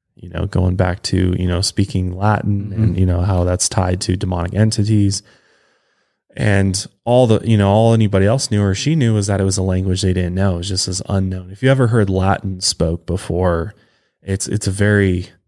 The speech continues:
Speaker 1: interesting to listen to. Maybe we'll put a little clip in here so you can kinda hear what Latin sounds like. Then in nineteen twelve, the Catholic Church decided it was time to step in.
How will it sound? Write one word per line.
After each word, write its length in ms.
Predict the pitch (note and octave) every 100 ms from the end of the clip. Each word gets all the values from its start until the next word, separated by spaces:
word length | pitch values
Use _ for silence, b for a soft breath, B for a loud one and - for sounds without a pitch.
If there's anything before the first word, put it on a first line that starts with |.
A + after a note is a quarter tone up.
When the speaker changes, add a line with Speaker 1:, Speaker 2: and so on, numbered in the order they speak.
| _
Speaker 1:
interesting 520 | G2 F#2 F#2 - F2 E2+
to 80 |
listen 300 | - F2+ - F#2+
to. 140 | E2
Maybe 160 | F2 F2+
we'll 120 | F2
put 140 | -
a 40 | E2+
little 160 | E2
clip 260 | - F#2 F2
in 100 | F2+
here 160 | F#2
so 120 | - -
you 60 |
can 140 | - F2+
kinda 220 | E2+ F2+
hear 260 | - F#2
what 280 | F2 E2+ -
Latin 400 | F#2 F2+ F2+ F#2+
sounds 380 | - F2 E2+ -
like. 320 | - - - _ -
Then 380 | G2+ C3+ F3
in 220 | F3+ A2 G2+
nineteen 460 | G#2+ B2+ - G#2+
twelve, 560 | - F#2+ F#2 F2+ G2 - _ _ _ _ _ _ _ _
the 60 | -
Catholic 440 | - G2 G2 G2+
Church 320 | - F#2+ F#2 -
decided 500 | - - F#2 F2+ F2+
it 80 | F2+
was 140 | F#2
time 320 | - F2+ F2
to 80 | F2+
step 320 | - F2+ F2
in. 320 | G#2 F#2+ G#2